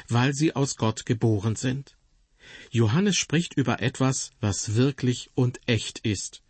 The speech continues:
Er spricht nicht über irgendein Bekenntnis, das man mit Tränen in den Augen in einer Gemeinde ausgesprochen hat,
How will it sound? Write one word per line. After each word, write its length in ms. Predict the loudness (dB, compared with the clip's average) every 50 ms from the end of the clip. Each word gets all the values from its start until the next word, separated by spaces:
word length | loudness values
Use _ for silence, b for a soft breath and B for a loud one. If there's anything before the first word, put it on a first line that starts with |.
| _ b b b b b
Er 180 | 2 2 2 2
spricht 480 | 0 -2 0 0 0 0 -2 -2 0
nicht 260 | 0 0 0 -2 -4 -2
über 320 | -2 0 2 0 0 2
irgendein 540 | 2 2 2 2 0 -2 0 0 0 0 2
Bekenntnis, 720 | 0 -2 -2 0 0 0 0 0 0 0 0 0 0 -4 B B B B B
das 180 | -2 -2 0 2
man 180 | 2 2 2
mit 180 | 2 2 0 -2
Tränen 500 | -2 0 2 2 4 4 4 4 2 2
in 180 | 2 2 2
den 160 | 2 2 2 2
Augen 440 | 2 2 2 2 4 2 2 0 B B B B
in 180 | 0 2 2 2
einer 260 | 2 4 4 4 4
Gemeinde 520 | 4 2 4 4 4 4 4 2 2 0
ausgesprochen 800 | 0 -2 -2 -2 -2 -2 -4 -4 -2 -2 -4 -2 0 -2 -2 -2 -2
hat, 260 | -4 -6 -6 -12